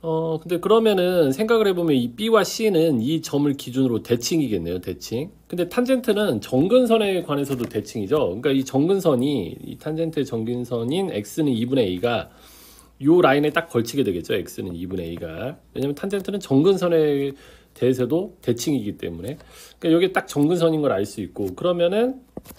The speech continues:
여기가 이분의 A니까 여기는 딱 반이니까 사분의 A가 되겠죠. 사분의 A, X좌표가. 그리고 이제 탄젠트는 여기에 육십 도니까, 아, 정삼각형은 여기에 육십 도니까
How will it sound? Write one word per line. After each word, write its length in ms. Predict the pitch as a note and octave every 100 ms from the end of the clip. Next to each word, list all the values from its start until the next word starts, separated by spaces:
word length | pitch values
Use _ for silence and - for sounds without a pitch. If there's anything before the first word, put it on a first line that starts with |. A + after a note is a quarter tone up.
| _ _ _ _ _ - _ _ _ _ _ _
여기가 300 | C#3 D3+ F3
이분의 360 | E3 C#3+ D#3 D3+
A니까 480 | B2+ C#3 C3+ E3 -
여기는 360 | A#2+ C#3+ C#3+ C3+
딱 160 | -
반이니까 540 | - B2 C3+ A#2+ - G2
사분의 420 | - G3+ G3+ B2
A가 180 | G#2+ G2+
되겠죠. 300 | E2+ E2+ -
사분의 380 | B2+ A#2+ A2 F2
A, 480 | E2+ E2+ E2+ A2+ C3
X좌표가. 880 | F#2 - F#2+ - F2 D#2 F#2 D3 - _ _ - - - - -
그리고 240 | G3 G3+
이제 200 | F#3 F#3+
탄젠트는 480 | A3+ A#3+ B3+ G#3+ F3+
여기에 220 | C#3 D3
육십 320 | A2+ C3 -
도니까, 420 | - D3 A2+ - -
아, 400 | A2 A2 G#2 G#2+
정삼각형은 640 | C3 D3 F#3+ F3+ F3 D#3+
여기에 240 | A#2+ A#2 A2
육십 300 | G#2 - -
도니까 800 | C3 G2+ F2+ - B2 E2+ D#2 -